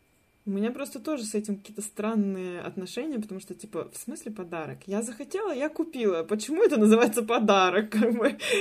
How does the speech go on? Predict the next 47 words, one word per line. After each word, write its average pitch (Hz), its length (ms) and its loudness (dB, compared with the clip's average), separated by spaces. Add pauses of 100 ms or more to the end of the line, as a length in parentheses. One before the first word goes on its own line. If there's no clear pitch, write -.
(180)
короче, 302 500 4
я 240 140 2 (440)
не 254 120 -2
всегда 330 280 4
могу 254 200 0
это 226 160 -4
понять, 226 420 0
но, 208 520 0 (160)
м, 190 680 -8 (520)
либо 269 280 -2
я 262 120 -2
могу 247 260 -4
постфактум 214 640 -4
что-нибудь 226 240 0
себе 220 140 -2
купить, 233 240 -4
потом 190 140 -6
подумать: 180 400 -6 (340)
«Это 165 100 -14
дорогая 180 300 -8
какая-то - 240 -18
покупка 208 380 -14
была. 175 240 -20
Ну, 214 240 -8
скажу, - 340 -12
что - 180 -16
это - 160 -14
был 160 140 -8
подарок». 151 640 -10 (220)
Так 240 160 -4
же 202 80 -8
все 359 220 -2
говорят, 165 420 -2
все 349 200 -2
же 277 120 -2
щас 170 200 -2
говорят: 147 380 -4
«Я 240 200 -12
сделала 196 500 2
себе 208 160 0
подарок». 170 420 -6
Ну, 508 100 -6
отлично, 240 460 -8
я 294 160 -2
так 220 240 4
же 226 140 4
скажу. 240 480 6